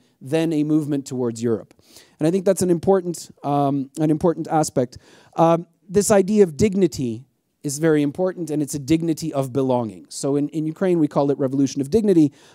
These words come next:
uh, and much less so Euromaidan. It, it would be difficult to call these people bourgeois or even petty bourgeois. Um, this is a very large, large number of unemployed people. Um, the value, however, the values that the Maidan as a social actor stood for,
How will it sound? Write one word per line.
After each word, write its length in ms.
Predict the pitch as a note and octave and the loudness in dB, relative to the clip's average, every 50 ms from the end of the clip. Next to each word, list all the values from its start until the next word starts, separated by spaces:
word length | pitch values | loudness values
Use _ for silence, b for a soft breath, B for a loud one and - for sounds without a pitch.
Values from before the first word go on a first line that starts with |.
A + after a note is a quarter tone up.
| b b - | b b -4
uh, 220 | C#3 C#3 C#3 C#3 C#3+ | -2 0 0 0 0
and 100 | D3+ D3 | -2 0
much 220 | D#3 D#3+ D3 C#3+ | 2 0 0 2
less 180 | D3+ D3+ C#3+ - | 2 2 2 2
so 440 | - - - C3 A#2+ A#2+ A#2 A#2+ - | -2 0 0 2 2 2 0 0 0
Euromaidan. 580 | C#3+ C#3+ C#3 C3+ B2 A#2+ A2+ A2+ A2 G#2+ - - | 2 4 6 6 6 4 2 0 -2 -6 -4 0
It, 200 | E3 E3 D#3+ E3+ | -2 -2 2 2
it 80 | F3 | 2
would 160 | E3+ E3 D#3+ D3+ | 4 4 2 2
be 100 | F3 E3 | -2 4
difficult 460 | C#3 F#3 E3+ - D#3+ - C#3+ C3 - | 4 4 4 4 -2 -2 -2 -4 -4
to 80 | C3+ | -4
call 160 | - C3 B2+ A#2+ | -2 0 0 0
these 160 | A#2+ A#2 - | -2 -6 -6
people 240 | - A#2 - B2 A#2 | -8 -8 -8 -8 -4
bourgeois 400 | B2 C3 B2 B2 C3 C#3+ C#3+ C#3+ | 0 0 0 2 4 4 4 4
or 140 | C3+ B2+ B2+ | 4 2 0
even 160 | B2 B2 A#2 | -2 -4 -4
petty 240 | - E3 D#3+ C#3 B2 | -2 0 0 0 -2
bourgeois. 340 | G#2 G#2 F2+ - - - _ _ _ _ _ _ - | -4 -8 -12 -12 -16 -20 _ _ _ _ _ _ -12
Um, 360 | A#2 A#2 A2+ A#2 A#2 A#2 A#2 - | -10 -8 -6 -6 -6 -6 -8 -6
this 140 | C3+ D3+ D#3+ | -4 -4 -4
is 80 | D#3 | -4
a 20 | D3 | 0
very 240 | D3+ C#3+ D3 D3 C#3+ | 2 4 4 4 6
large, 480 | C#3 C#3 C#3 C#3+ C#3+ C#3 - - - - | 4 4 4 4 0 -2 -6 -14 -18 -10
large 260 | - C3+ C#3 C#3 C3 C3 | -4 -2 -2 0 0 -2
number 200 | C3 B2 C3 C3 | -4 -2 -2 -2
of 60 | C3+ | -2
unemployed 480 | C3+ C#3 D3+ - - G#3+ G3 D#3 A#2+ | -2 -2 -2 2 2 4 4 4 0
people. 300 | - G#2+ - - F#2+ - _ _ _ _ _ - | -4 -10 -10 -10 -14 -16 _ _ _ _ _ -8
Um, 440 | A#2+ A2+ A#2 A#2+ A2+ A2+ A2 - B B B B B B B B B B B B | -6 -4 -4 -2 -2 -4 -4 -6 B B B B B B B B B B B B
the 80 | - D#3 | -2 4
value, 360 | D3 - - - C4+ C#4 - - | 4 4 4 4 2 0 0 2
however, 320 | E3+ G#3+ A#3+ A3+ F3+ E3+ | 4 6 6 6 4 2
the 80 | D#3+ D#3 | -2 0
values 480 | D#3 F#3 A3+ C4 D4+ B3+ E3+ C#3+ C3 | 0 0 2 2 2 4 4 4 4
that 140 | C#3 C3+ - | 4 0 0
the 80 | C#3 C3 | 2 2
Maidan 400 | C3 C3 B2 C3 C3+ C3+ C3 - | 2 2 2 2 2 0 0 0
as 160 | C#3 C3 C3+ | -2 -4 -4
a 40 | A#2+ | -2
social 400 | - - F3 D3+ - D3+ B2+ - | 2 4 2 4 2 -2 -4 -2
actor 380 | E3 F#3 G#3+ - - - C3 | -2 -4 -4 -4 -2 -2 -2
stood 320 | A2 - - - A#2 G#2+ - | -2 -2 -2 -2 -2 -2 -2
for, 320 | - - F#2+ F#2+ A2 | -6 -6 -4 -4 -6